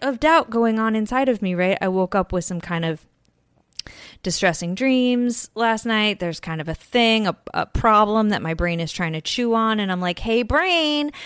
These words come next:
come over here. I don't want to chew on that problem, right? I want to stay focused on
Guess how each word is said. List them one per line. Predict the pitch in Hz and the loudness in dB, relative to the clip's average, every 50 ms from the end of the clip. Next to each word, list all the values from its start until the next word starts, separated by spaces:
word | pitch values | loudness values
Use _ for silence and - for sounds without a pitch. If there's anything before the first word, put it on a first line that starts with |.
| - - - - _ | -18 -20 -20 -16 _
come | - 214 214 | -4 -2 -2
over | 220 220 226 254 | -2 -2 -2 -4
here. | - 294 302 294 294 285 285 277 277 | -4 -2 -2 0 0 2 2 2 2
I | 254 | 2
don't | 220 214 | 0 0
want | 214 214 220 | -2 -2 -4
to | 220 | -4
chew | - - 277 | -4 -4 -2
on | 269 262 | 0 0
that | 254 240 | -2 0
problem, | 226 240 233 226 226 220 | 0 0 0 0 0 0
right? | 214 214 214 214 214 - - | 0 0 0 0 -2 -4 -4
I | 190 185 | -6 -4
want | 185 185 185 180 180 | -4 -4 -4 -4 -2
to | 180 180 175 175 - - | -4 -4 -6 -8 -10 -16
stay | - - 185 180 | -8 -6 -6 -4
focused | 175 - 170 165 - 185 175 - - | -2 -4 -4 -4 -4 -6 -8 -6 -8
on | 170 165 165 165 175 | -6 -6 -6 -6 -8